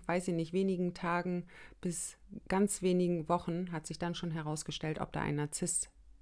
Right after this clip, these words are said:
als Gegenüber ist oder eben nicht. So. Und ich hab gesunde Dating-Prozesse gehabt,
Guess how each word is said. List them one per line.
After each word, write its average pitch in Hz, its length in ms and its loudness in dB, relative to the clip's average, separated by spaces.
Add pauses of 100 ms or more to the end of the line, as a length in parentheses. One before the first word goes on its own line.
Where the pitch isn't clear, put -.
(160)
als 151 340 -2
Gegenüber 156 540 0
ist - 260 -4
oder 143 180 -4
eben 139 200 -2
nicht. 135 340 -6 (1000)
So. 160 280 -8 (680)
Und 170 100 0
ich 160 120 -4
hab 175 160 -2
gesunde 196 440 6
Dating-Prozesse 170 840 2
gehabt, 156 460 -4